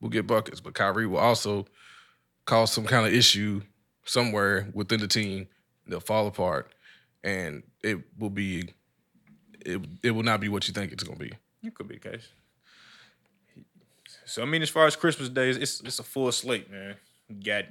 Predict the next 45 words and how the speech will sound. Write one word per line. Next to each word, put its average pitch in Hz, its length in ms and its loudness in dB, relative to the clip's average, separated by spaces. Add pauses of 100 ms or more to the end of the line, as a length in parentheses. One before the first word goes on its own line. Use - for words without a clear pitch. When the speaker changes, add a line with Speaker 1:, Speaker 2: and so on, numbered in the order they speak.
Speaker 2:
you 104 80 -10
got 101 120 -8
Zion 107 600 -2
going 104 180 -4
against 101 300 -4
Miami. 104 520 0 (800)
So, 95 220 -14
I 95 40 -14
mean, 104 200 -8 (320)
it's, 101 180 -4
uh, 107 300 2 (300)
definitely 127 320 2
gonna 113 120 2
be 117 100 0
interesting 110 360 -4
to - 40 -10
see 117 160 -8
'cause 107 140 -10
I, 110 220 -2 (1400)
I, 139 60 4
I, 143 140 2 (140)
Speaker 1:
Mm-hmm. 87 80 -10 (140)
Speaker 2:
for 120 140 -6
me, 202 340 4
the 117 140 -2
spotlight 131 460 4
is 107 100 -4
on 107 140 -2
Tyler 104 300 -2
Herro, 98 260 -8
man. 98 200 -12 (460)
Like, 95 160 -12
'cause 101 120 -14
right 123 200 0
now, 123 300 0
I 110 40 -6
feel 110 160 -10
like 101 120 -4
he's 117 140 -4
got 87 180 -4
a 85 40 -12
lot 101 260 -2
riding 107 260 -2
for 104 300 -6
him 101 100 -12